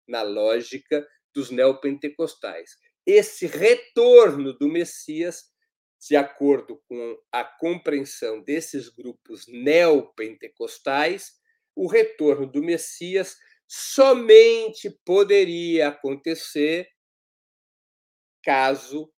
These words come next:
a Terra Prometida voltasse a ser controlada pelo povo eleito e fosse purificada. Somente assim o Messias retornaria. Vocês percebem, portanto,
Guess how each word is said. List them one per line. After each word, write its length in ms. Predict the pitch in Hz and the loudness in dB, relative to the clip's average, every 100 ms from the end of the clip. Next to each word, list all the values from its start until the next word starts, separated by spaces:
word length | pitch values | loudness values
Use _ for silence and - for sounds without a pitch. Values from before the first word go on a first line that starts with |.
| _ | _
a 100 | - | -12
Terra 360 | 151 _ 123 127 | -12 _ -8 -8
Prometida 840 | - 147 151 147 - 117 _ 113 _ _ | -10 -8 -8 -10 -20 -20 _ -20 _ _
voltasse 720 | 135 170 156 135 120 123 - 135 | -10 -10 -8 -6 -6 -8 -12 -16
a 60 | |
ser 260 | 123 - - | -14 -16 -14
controlada 800 | - 135 151 139 117 110 110 120 _ _ _ | -12 -12 -8 -6 -6 -8 -10 -14 _ _ _
pelo 220 | 120 123 | -12 -12
povo 260 | - 117 127 | -12 -10 -4
eleito 580 | 143 123 131 143 - 147 _ _ - | -2 -2 -6 -6 -10 -18 _ _ -18
e 80 | 180 | -16
fosse 600 | - 135 135 135 - 143 _ _ _ _ _ _ _ _ | -14 -8 -8 -8 -16 -18 _ _ _ _ _ _ _ _
purificada. 1600 | 285 311 285 247 214 208 - - 180 _ 143 131 113 98 - - _ | 4 6 4 2 -6 -10 -14 -20 -20 _ -8 -6 -8 -10 -16 -20 _
Somente 520 | - 156 127 127 143 | -10 -6 -6 -8 -10
assim 440 | - - 127 131 _ _ _ | -10 -14 -18 -18 _ _ _
o 60 | 151 | -6
Messias 600 | 160 147 - 131 127 123 | -4 -6 -8 -12 -12 -12
retornaria. 920 | - 147 147 147 139 131 120 95 98 - | -6 -6 -4 -8 -6 -8 -10 -12 -14 -10
Vocês 260 | 165 208 | -6 -6
percebem, 640 | - 240 220 - 220 196 185 | 0 0 0 0 0 0 -4
portanto, 640 | 175 - 208 220 220 | -8 -4 0 0 0